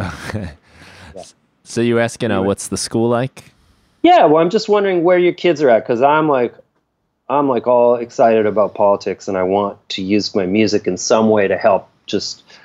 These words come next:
Speaker 2: you know, uh, make people, you know, awake.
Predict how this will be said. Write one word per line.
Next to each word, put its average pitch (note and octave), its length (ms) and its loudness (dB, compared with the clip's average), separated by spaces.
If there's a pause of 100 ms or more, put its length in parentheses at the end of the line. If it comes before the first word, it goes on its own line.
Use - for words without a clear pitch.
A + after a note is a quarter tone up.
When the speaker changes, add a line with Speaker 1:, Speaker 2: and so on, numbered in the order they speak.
(260)
Speaker 2:
you A2 100 2
know, F#2 260 0 (1080)
uh, F2 140 -2
make G2 300 -2
people, G2 580 0 (880)
you B2+ 80 -2
know, F2+ 180 -2
awake. C#3+ 500 2